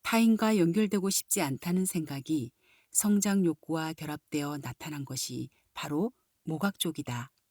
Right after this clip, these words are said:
모각 쪽의 대표적인 활동 중 하나가 모여서 각자 코딩을 하는 사람들의 모임, 모각코이다. 개발자 커뮤니티를 중심으로 이루어지는 모각코는 네 명에서 여덟 명 정도 되는 인원이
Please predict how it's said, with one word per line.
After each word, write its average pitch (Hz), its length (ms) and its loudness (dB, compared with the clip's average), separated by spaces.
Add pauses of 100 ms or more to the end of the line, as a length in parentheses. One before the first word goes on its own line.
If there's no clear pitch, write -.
(720)
모각 233 320 8
쪽의 226 340 6
대표적인 190 680 4
활동 208 420 2
중 208 220 4
하나가 151 580 -4 (460)
모여서 170 560 4
각자 151 600 0
코딩을 233 420 4
하는 190 200 6
사람들의 156 520 0
모임, 147 380 2 (360)
모각코이다. 160 880 0 (880)
개발자 233 460 6
커뮤니티를 247 720 6
중심으로 160 640 2
이루어지는 151 760 0
모각코는 143 720 -2 (460)
네 160 120 4
명에서 165 720 2
여덟 151 240 2
명 180 240 4
정도 151 340 0
되는 147 340 -4
인원이 135 480 -4